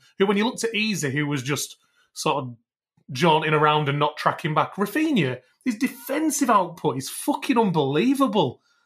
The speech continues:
Like, he was absolutely immense every end of the pitch. Thought he was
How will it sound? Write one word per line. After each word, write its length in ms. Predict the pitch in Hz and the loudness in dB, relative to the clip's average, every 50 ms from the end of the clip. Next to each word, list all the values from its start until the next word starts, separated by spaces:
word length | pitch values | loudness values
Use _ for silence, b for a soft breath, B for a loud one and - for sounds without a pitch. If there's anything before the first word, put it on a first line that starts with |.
| _ _ - | _ _ -4
Like, 220 | 208 208 196 190 - - | -2 0 0 -2 -4 -4
he 80 | 240 233 | -2 -2
was 160 | 226 220 226 - | -2 -2 0 0
absolutely 420 | 262 285 277 - - 240 214 202 | 0 0 0 -2 -4 -2 0 0
immense 400 | 190 185 185 170 147 127 - - - - | 2 2 2 2 0 -2 -6 -4 -2 -2
every 560 | 208 208 185 180 190 196 180 170 170 - - | -2 0 -2 0 2 2 2 2 0 0 0
end 240 | 185 190 185 175 156 | 2 2 2 0 -2
of 100 | 131 131 | -2 -2
the 80 | 135 | -2
pitch. 420 | 135 - 165 147 - - - - - | 0 0 0 0 0 -4 -10 -8 -4
Thought 140 | - 165 156 | -2 -2 0
he 40 | 156 | 0
was 200 | 151 143 - | -2 -4 -4